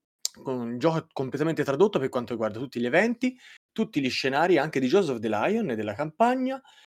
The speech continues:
e gli obiettivi della battaglia. Parzialmente la moda-, la modalità Guild Master, che è quella che vi dicevo all'inizio, quella diciamo d'allenamento, e, e basta. Mhmm, poi il resto è tutto completo. Quindi ecco,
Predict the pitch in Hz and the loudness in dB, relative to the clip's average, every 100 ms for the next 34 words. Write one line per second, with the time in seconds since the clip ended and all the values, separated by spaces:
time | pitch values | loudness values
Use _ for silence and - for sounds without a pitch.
0 | _ _ _ - 139 135 151 214 160 156 | _ _ _ 0 4 6 8 8 8 2
1 | 127 120 120 113 - 95 92 98 110 _ | 0 0 0 -2 -2 -4 -4 -10 -14 _
2 | _ - 190 190 - - 226 247 262 277 | _ 2 2 4 2 6 8 8 2 2
3 | 277 - 285 262 156 139 131 139 135 131 | -2 0 2 6 4 4 0 0 0 0
4 | 131 120 113 117 110 139 123 117 98 - | 0 -2 -2 -4 0 0 0 -2 -4 -4
5 | 208 - 101 - 110 101 104 101 - 104 | -6 -6 -10 -4 -4 -2 -4 -4 -2 -2
6 | 104 110 110 - - 104 98 107 104 101 | -2 -4 -6 -8 -6 -6 -4 -6 -6 -8
7 | 101 95 107 175 143 123 139 170 _ _ | -10 -8 -6 -4 -4 -4 -6 -8 _ _
8 | _ _ _ _ _ - 165 185 185 175 | _ _ _ _ _ 0 4 6 6 6
9 | 170 170 160 156 156 147 143 175 147 117 | 6 6 4 2 4 4 4 2 0 0
10 | 160 - 175 160 147 135 131 131 120 175 | -2 -2 -4 -4 -12 -10 -8 -8 -4 -4
11 | 190 165 233 208 139 101 90 101 _ _ | -4 -4 0 0 0 -6 -10 -12 _ _
12 | _ _ _ _ - 180 165 139 110 104 | _ _ _ _ -2 0 2 2 0 -6